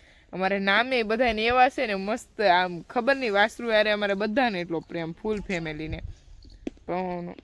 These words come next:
હવે એને આયુષ્ય ઓછી હશે એટલે આવો બનાવ બની ગયો અચાનક. આવી તો આપણે,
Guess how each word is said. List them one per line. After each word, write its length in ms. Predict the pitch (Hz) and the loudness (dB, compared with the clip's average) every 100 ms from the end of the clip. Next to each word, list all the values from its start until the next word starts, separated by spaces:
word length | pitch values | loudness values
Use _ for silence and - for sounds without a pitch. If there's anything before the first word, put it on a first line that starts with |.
| - - | -20 -4
હવે 180 | 185 208 | 0 0
એને 120 | 220 | 4
આયુષ્ય 380 | 214 254 254 247 | 4 4 0 -2
ઓછી 400 | 226 240 - 226 | 0 -2 -2 -2
હશે 180 | - 233 | -2 -2
એટલે 220 | 180 185 | 2 6
આવો 200 | 190 196 | 6 4
બનાવ 400 | 196 202 202 185 | 0 0 0 -2
બની 300 | 180 214 214 | -4 -6 -6
ગયો 260 | 170 185 240 _ 170 | -4 -4 -6 _ -12
અચાનક. 460 | 180 190 180 185 - - - _ - | -6 -4 -4 -6 -10 -20 -20 _ -8
આવી 220 | 175 185 | -6 -2
તો 100 | 185 | -2
આપણે, 420 | 185 175 175 170 | -2 -2 -4 -6